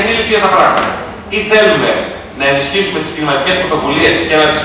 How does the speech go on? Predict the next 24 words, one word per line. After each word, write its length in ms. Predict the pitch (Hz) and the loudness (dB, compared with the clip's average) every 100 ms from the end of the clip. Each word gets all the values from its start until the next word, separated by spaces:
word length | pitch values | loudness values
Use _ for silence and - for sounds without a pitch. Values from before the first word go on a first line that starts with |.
| - - 147 147 | -6 -6 2 4
οργανώσουμε 680 | - - - 208 - - - - | 4 4 6 4 4 2 -2 0
σαν 140 | 151 135 131 | 2 2 2
Δήμος, 360 | 127 135 123 - - - - 214 | 0 2 2 2 -2 -8 -8 -2
ή 20 | 185 | 2
θέλουμε 260 | 240 240 220 | 4 4 4
να 40 | 214 | 4
αποκλείσουμε. 520 | 180 214 202 - - - | 4 2 0 -2 -2 0
Ένα 100 | 185 | 0
από 80 | - | 2
τα 40 | 196 | 0
δύο. 120 | - - | 0 0
Και 80 | - | 0
τα 40 | - | 2
δύο 100 | 202 | 2
δεν, 80 | 185 185 | 2 2
δεν 100 | 185 - | 2 2
είναι 180 | - 190 | 4 4
άτερα, 220 | - 262 - | 4 0 -2
δεν 60 | - | -2
μπορούμε 200 | - - | -2 -2
και 80 | - | -4
τα 60 | 107 | -6
δύο. 120 | 107 110 - - - | -6 -8 -10 -14 -16
Ή 20 | - | -6